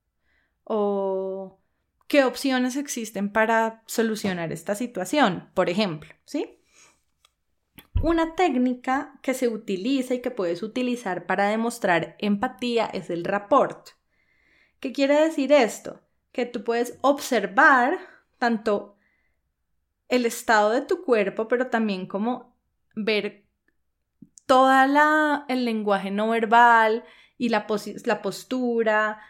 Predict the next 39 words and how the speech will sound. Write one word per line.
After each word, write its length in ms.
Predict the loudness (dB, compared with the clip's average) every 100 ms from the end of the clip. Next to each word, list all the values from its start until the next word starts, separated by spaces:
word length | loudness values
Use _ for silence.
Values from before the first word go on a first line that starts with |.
| _ _ _ -10
y 800 | -6 -6 -8 -8 -8 -8 -10 -10
la 200 | -10 -4
corporalidad 1300 | 0 0 0 2 2 2 -2 2 4 4 2 -2 -14 -4
del 260 | 0 4
otro, 640 | 6 4 2 -6 -6 -8 _ _ _ _ _ _ -6
lo 200 | -4 -4
que 100 | -6
pueden, 400 | -4 -4 -4 -6
lo 180 | -6 -4
que 60 |
incluye 340 | -4 -4 -4 -2
también, 400 | 0 2 0 -2
por 120 | -4
ejemplo, 280 | -2 -2 -4
el 120 | -4
tono 300 | -4 -4 -4
de 160 | -2 0
voz, 500 | 0 -2 -6 -16 _ _ _ _ _ _ _ 0
y 520 | 2 4 2 -6 -12 0
adoptar 640 | 4 6 4 2 2 2
una 240 | 2 -2 -2
posición 680 | -4 -2 -4 -2 0 0 -2
y 80 | -2
un 160 | -2
tono 240 | -4 -4 -4
de 100 | -2
voz 380 | -2 -4 -10 _ -20 _ 2
parecido 800 | 4 4 0 -2 0 2 2 -2
al 140 | -8
que 80 | -8
tu 220 | -12 -10
colaborador 760 | -6 -4 -2 -2 -2 -4 -4 -6
tiene 460 | -4 -4 -4 -8 -8
en 160 | -6
el 120 | -6
momento 500 | -8 -10 -12 -12 -10
de 80 | -8
la 120 | -8
conversación, 760 | -8 -6 -6 -6 -10 -8 -10